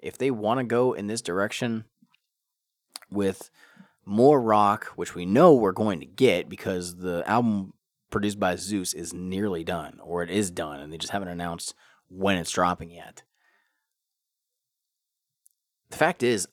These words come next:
I thought Unlikely Prescription was a goddamn masterpiece.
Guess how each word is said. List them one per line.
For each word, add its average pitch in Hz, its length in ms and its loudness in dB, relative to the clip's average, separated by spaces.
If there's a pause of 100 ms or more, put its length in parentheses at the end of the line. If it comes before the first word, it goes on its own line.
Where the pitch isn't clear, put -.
I 135 140 2
thought 160 180 2
Unlikely 110 380 -2
Prescription 107 500 -8
was 71 240 -10 (400)
a 92 60 -8
goddamn 98 640 -2
masterpiece. 104 1000 -4